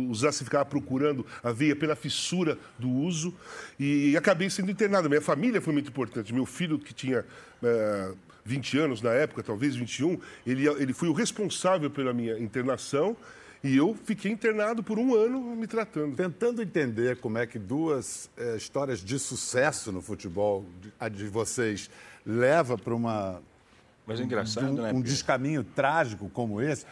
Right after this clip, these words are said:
Speaker 2: Vamos lá. É, chatices da vida de futebol. Concentração.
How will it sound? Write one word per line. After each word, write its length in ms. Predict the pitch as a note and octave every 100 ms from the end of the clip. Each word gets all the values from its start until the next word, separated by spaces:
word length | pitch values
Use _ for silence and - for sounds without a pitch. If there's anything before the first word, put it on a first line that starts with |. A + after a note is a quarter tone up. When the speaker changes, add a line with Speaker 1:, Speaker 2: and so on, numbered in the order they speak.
| - -
Speaker 2:
Vamos 180 | G3
lá. 200 | D3+ A2 - - - _ _ -
É, 520 | C3 C3 B2 A#2+ B2+ - -
chatices 640 | - A3+ - A3 A3 F3 C#3
da 100 | D3
vida 280 | C3+ D3 B2+
de 100 | A#2
futebol. 600 | B2+ - A#2 G#2 E2 F2+ - _ _ - A#2+ - A#2
Concentração. 960 | B2+ A2+ E3 F3 F3 E3 D#3+ D3+ C#3+